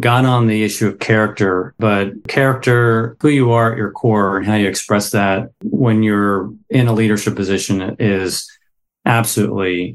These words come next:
vital. You know, the Greeks used to say, you know, character is destiny. You know, if you have character, nothing else matters. If you don't have character, nothing else matters. And,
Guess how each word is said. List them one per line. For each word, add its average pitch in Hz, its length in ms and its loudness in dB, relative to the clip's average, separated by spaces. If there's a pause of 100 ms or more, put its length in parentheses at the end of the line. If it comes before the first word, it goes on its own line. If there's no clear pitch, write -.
vital. 90 600 -2 (200)
You - 100 0
know, 95 180 0
the 95 80 -2
Greeks 117 360 0
used 110 140 -4
to 104 60 -2
say, 101 500 0
you 101 180 -2
know, 92 120 -2
character 104 800 0
is 98 280 -2
destiny. 98 640 -4 (560)
You 127 120 0
know, 95 500 -2
if 117 220 0
you 107 180 2
have 127 340 0
character, 120 840 0
nothing 113 360 0
else 107 240 0
matters. 98 680 0
If 117 180 -2
you 104 80 2
don't 117 360 0
have 107 480 -2 (220)
character, 110 720 0 (520)
nothing 107 440 2
else 98 260 -4
matters. 92 580 -4 (160)
And, 104 680 2